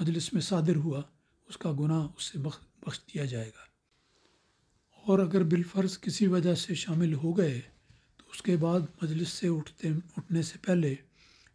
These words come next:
इंसान को ये दुआ करनी चाहिए, जिसके अल्फाज ये हैं कि "सुबहानक अल्लाहुम्मा व बिहम्दिका,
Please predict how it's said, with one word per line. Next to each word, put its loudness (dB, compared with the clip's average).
इंसान 0
को -8
ये 0
दुआ 4
करनी 0
चाहिए, -2
जिसके -2
अल्फाज -2
ये 4
हैं -2
कि -6
"सुबहानक 0
अल्लाहुम्मा 2
व -2
बिहम्दिका, 0